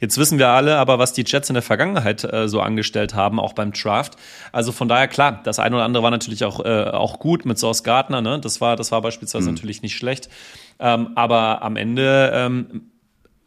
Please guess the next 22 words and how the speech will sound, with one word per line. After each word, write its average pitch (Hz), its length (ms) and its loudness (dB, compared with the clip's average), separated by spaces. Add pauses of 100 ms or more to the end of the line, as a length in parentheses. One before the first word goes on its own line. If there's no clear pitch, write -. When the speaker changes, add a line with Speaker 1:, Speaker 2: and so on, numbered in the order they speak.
(420)
Speaker 1:
auf 143 160 4
dem 170 80 2
Papier 240 460 0
sieht - 140 0
das 135 140 4
überragend 117 480 2
aus, 196 240 0
wirklich 151 280 -4
für - 140 0
einen 120 240 -2
echten 165 360 -2
Rebuild, 160 520 2
wo 135 80 -2
du 120 160 0
wirklich 156 260 -2
was 180 140 -4
aufbauen 139 400 0
kannst 135 260 -6
für - 80 -10
die 117 80 -4
nächsten 117 300 -4
Jahre 107 600 2